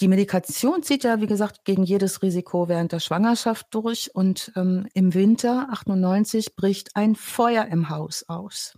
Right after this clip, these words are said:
Wir haben's jetzt wieder mit Feuer zu tun. Ähm,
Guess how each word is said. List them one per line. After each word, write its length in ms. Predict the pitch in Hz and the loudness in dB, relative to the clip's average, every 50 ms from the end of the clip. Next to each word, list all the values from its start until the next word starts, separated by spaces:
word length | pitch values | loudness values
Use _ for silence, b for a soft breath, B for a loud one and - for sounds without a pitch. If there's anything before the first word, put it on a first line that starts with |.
| _ _ | _ _
Wir 140 | - 190 175 | -8 -4 -2
haben's 280 | 185 196 208 202 - - | 0 0 0 0 0 -2
jetzt 240 | 202 196 - - 208 | -6 -6 -6 -6 -4
wieder 180 | 202 202 208 | -2 0 2
mit 160 | 208 208 - | 2 0 0
Feuer 500 | - - - - 214 226 226 220 208 - | -4 -4 0 0 2 2 2 0 -2 -4
zu 140 | - - - | -6 -10 -14
tun. 380 | - - - - 160 165 160 - _ _ _ _ B B B B B B B B B B B B B B B B B B B _ - | -14 -14 -14 -12 -10 -10 -12 -12 _ _ _ _ B B B B B B B B B B B B B B B B B B B _ -2
Ähm, 840 | 202 202 196 202 196 196 202 220 - - - - - - - 262 | 0 0 2 2 2 2 0 -2 -4 -6 -8 -10 -14 -16 -20 -20